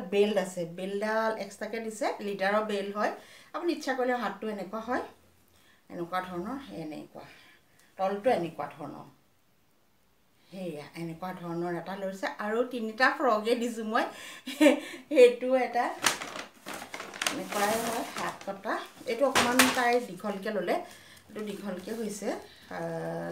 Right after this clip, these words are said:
দীঘলে হ'ব হ'বলা। এইটো এনেকুৱা ধৰণৰ হয়। এইটো দীঘলে নহয়, ইমান আঁঠুৰ তলতে হ'ব, এনেকুৱা হয়। তলটো এনেকুৱা।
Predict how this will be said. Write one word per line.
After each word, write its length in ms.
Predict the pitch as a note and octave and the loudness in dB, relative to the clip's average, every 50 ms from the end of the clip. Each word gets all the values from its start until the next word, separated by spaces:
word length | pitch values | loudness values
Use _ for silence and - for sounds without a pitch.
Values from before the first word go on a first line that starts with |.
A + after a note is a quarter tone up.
| E3 E3 | -6 -6
দীঘলে 340 | E3 E3 E3+ F#3 F3 F#3+ G3+ | -8 -8 -6 -6 -6 -4 -4
হ'ব 180 | G#3+ F3+ E3 | -4 -6 -6
হ'বলা। 340 | D#3+ D#3+ D#3+ D#3+ D3 D3+ D3 - - - _ _ _ _ - - - - - - - - - - - - - - - - - - - - | -8 -10 -10 -10 -10 -10 -10 -12 -14 -20 _ _ _ _ -20 -20 -20 -20 -20 -20 -20 -20 -20 -18 -20 -18 -20 -20 -20 -20 -20 -20 -16 -16
এইটো 240 | E3+ E3+ - B3 E4+ F4+ - - - - _ _ _ _ - - - - - - - - - - - | -14 -8 -6 -6 -6 -6 -10 -16 -20 -20 _ _ _ _ -20 -20 -20 -20 -20 -20 -20 -20 -20 -18 -14
এনেকুৱা 300 | - D#3 D3 D3 D3+ D3+ D3+ | -12 -12 -12 -12 -10 -12 -10
ধৰণৰ 340 | - E3+ E3+ D3 D#3 D3 | -10 -10 -10 -10 -10 -10
হয়। 240 | C#3+ C#3+ - - - - - - - _ _ _ _ - _ - - _ _ _ _ _ _ _ _ _ - _ - | -10 -10 -6 -6 -6 -6 -6 -16 -20 _ _ _ _ -20 _ -20 -20 _ _ _ _ _ _ _ _ _ -20 _ -10
এইটো 240 | - G3+ G3+ - E4+ A4+ A4 | -10 -10 -6 -2 -2 0 0
দীঘলে 320 | F4 - - C#4 C4 D#4+ F4+ | 0 2 4 4 4 4 4
নহয়, 240 | G4+ E4+ E4+ E4+ D#4 | 2 2 2 2 2
ইমান 160 | C#4+ D4 D4 | 2 2 2
আঁঠুৰ 240 | B3 A#3+ - C#4+ C#4 | 2 0 0 -2 0
তলতে 340 | C#4+ B3 A#3 A#3 A#3 A#3 C4 D4+ | 2 2 2 2 2 2 2 2
হ'ব, 140 | C#4 G#3 G3+ A#3 - - - - - | 2 0 -2 -2 -2 -4 -6 -12 -12
এনেকুৱা 340 | G3 F#3+ F#3 F#3 - D4+ - G3+ G3 | -10 -10 -8 -6 -4 -4 -4 -2 -4
হয়। 140 | G3 C#4 - - - - _ _ _ _ _ - | -4 -4 -6 -8 -16 -20 _ _ _ _ _ -8
তলটো 400 | - F#3+ F#3+ F#3 F#3 F#3 A3 A3+ A3+ A3+ A3+ A3+ A3+ A3+ - - - - - - - - - - - _ _ _ _ _ _ - | -6 -4 -4 -4 -6 -6 -6 -4 -4 -4 -4 -4 -6 -8 -12 -16 -16 -14 -14 -14 -14 -14 -18 -20 -20 _ _ _ _ _ _ -18
এনেকুৱা। 380 | G3 F#3 F#3 F3 F#3 - B3+ | -14 -14 -12 -12 -12 -12 -12